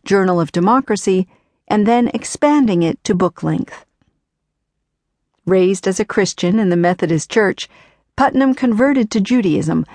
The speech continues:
when he married his wife Rosemary in nineteen sixty-three.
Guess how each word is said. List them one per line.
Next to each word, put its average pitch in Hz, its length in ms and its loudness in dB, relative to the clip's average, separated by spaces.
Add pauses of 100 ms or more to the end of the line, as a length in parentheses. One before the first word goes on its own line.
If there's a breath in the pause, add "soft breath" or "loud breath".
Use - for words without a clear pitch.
(140 loud breath)
when 196 160 0
he 202 100 2
married 196 380 0
his 254 180 -2
wife 175 320 0
Rosemary 185 640 0 (240 soft breath)
in 185 160 0
nineteen 180 460 0
sixty-three. 180 760 -4